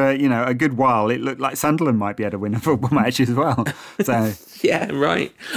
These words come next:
Speaker 2: Arsenal won a football match.
Speaker 1: They did.
Speaker 2: Arsenal,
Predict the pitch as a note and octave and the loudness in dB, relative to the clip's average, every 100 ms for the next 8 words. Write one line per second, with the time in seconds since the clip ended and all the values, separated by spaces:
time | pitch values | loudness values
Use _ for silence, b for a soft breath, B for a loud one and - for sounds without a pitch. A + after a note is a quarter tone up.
0 | - A#3 E4 - G#3+ F3 D3+ D#3 D3+ E3 | 0 2 4 4 4 6 6 4 2 2
1 | - - C#3 F#3+ - - A2+ G#2 C3+ C3 | 0 2 2 2 0 -2 -4 0 2 0
2 | - B D#3 - B3 C#4 - C#3+ C3+ G3 | -2 B -8 0 2 2 4 4 6 4